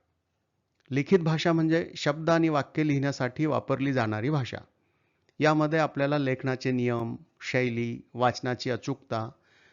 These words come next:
आणि संरचना यांचा वापर केला असतो. उत्पत्ती, लिखित भाषा दस्तऐवज, पुस्तके,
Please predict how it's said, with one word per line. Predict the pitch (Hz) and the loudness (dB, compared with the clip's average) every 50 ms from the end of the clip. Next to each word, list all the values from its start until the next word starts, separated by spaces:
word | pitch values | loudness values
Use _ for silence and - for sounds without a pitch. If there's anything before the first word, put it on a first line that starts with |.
| _ _ - | _ _ -2
आणि | 123 123 127 | -2 -2 0
संरचना | 123 - 135 135 139 135 123 - - 123 120 120 127 - | 0 0 0 2 2 2 0 -2 -4 -6 -6 -6 -6 -4
यांचा | - 127 120 113 - 139 | -4 -4 -4 -2 -2 -2
वापर | 123 110 110 - 127 117 | -2 -2 -2 -2 -4 -4
केला | - - 117 104 101 | -4 -4 -4 -4 -4
असतो. | 101 95 - - - 92 92 - _ _ _ _ _ _ _ _ _ _ _ _ _ _ _ _ _ _ _ _ _ _ _ _ - | -4 -6 -8 -12 -16 -16 -16 -18 _ _ _ _ _ _ _ _ _ _ _ _ _ _ _ _ _ _ _ _ _ _ _ _ -6
उत्पत्ती, | 160 143 - - - 175 170 175 - 131 113 - - _ _ _ _ _ - | -6 -6 -4 0 2 2 2 0 -2 -6 -6 -6 -8 _ _ _ _ _ -10
लिखित | 123 120 131 143 143 - 190 196 | -4 0 0 0 4 6 4 6
भाषा | 190 156 147 147 139 - - 151 160 185 - _ _ - | 6 4 2 2 0 0 0 -2 -2 -2 -4 _ _ -8
दस्तऐवज, | 131 123 131 127 127 - - 160 151 147 147 147 156 160 - | -2 0 0 0 0 -2 -2 0 0 0 0 0 -2 -2 -4
पुस्तके, | - - 139 123 - - 139 131 - - 147 156 | -6 -6 -6 -6 -6 -6 -8 -6 -4 -4 -4 -4